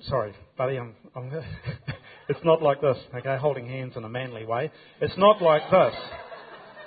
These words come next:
Okay, I'll drag you around everywhere and take you everywhere to grow up. No.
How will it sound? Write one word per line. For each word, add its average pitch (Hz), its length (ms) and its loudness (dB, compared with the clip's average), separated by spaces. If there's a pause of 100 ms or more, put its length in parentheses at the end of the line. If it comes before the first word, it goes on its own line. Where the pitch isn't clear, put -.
(400)
Okay, 151 160 2
I'll 170 260 8
drag 180 380 4
you 170 80 6
around 160 340 6
everywhere 156 280 6
and 131 120 -2
take 170 300 0
you 143 140 2
everywhere 143 640 4 (100)
to 143 120 0
grow 139 280 4
up. 156 340 -2 (320)
No. 147 260 -4